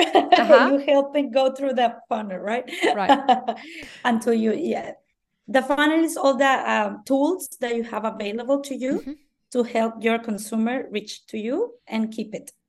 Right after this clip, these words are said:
Speaker 1: You know, the, the bottom of the funnel is a loyalty customer.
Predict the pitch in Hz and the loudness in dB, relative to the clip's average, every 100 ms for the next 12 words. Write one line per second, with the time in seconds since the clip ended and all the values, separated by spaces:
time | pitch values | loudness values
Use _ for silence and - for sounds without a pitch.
0 | _ _ - 208 233 233 - - _ _ | _ _ -10 -4 -4 -6 -14 -20 _ _
1 | - 196 233 220 233 190 247 262 302 320 | -6 2 2 4 -2 2 2 4 6 4
2 | 285 269 277 294 285 277 240 277 571 - | 2 -2 -4 -2 0 0 0 -4 -6 -4
3 | 233 233 - _ - 220 214 214 226 226 | -4 -4 -14 _ -4 -2 0 0 0 0
4 | 220 - 226 214 - - - 185 - - | -2 -8 -6 -6 -8 -14 -10 -10 -8 -14
5 | 143 | -14